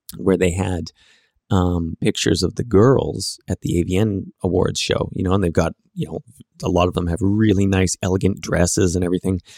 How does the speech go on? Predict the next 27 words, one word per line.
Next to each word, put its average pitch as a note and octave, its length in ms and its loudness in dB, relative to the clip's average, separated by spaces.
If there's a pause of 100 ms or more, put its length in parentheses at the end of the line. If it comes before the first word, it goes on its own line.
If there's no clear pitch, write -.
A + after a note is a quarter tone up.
(520)
And F#2 220 0
then, G#2 320 2
um, F#2 540 0 (300)
they G2 140 2
were F#2 80 4
doing F2+ 220 2
a F2 40 -2
snapshot F#2+ 800 0
of, F2+ 460 -2
uh, E2 400 -4 (720)
God, E2 320 -2
what F#2+ 200 0
was G2+ 180 -2
the, G1+ 340 0 (380)
the, - 500 -4 (1160)
it's - 120 -12
a - 20 -4
big C3+ 420 0 (220)
kind - 180 -4
of - 200 -6
charity F#2 960 0 (1160)
fundraiser F#2 880 2
in, F#2 320 -4
in F2 240 0
mainstream, F2 680 -4 (140)
right? F#2 200 0
Beyonce F#2 520 0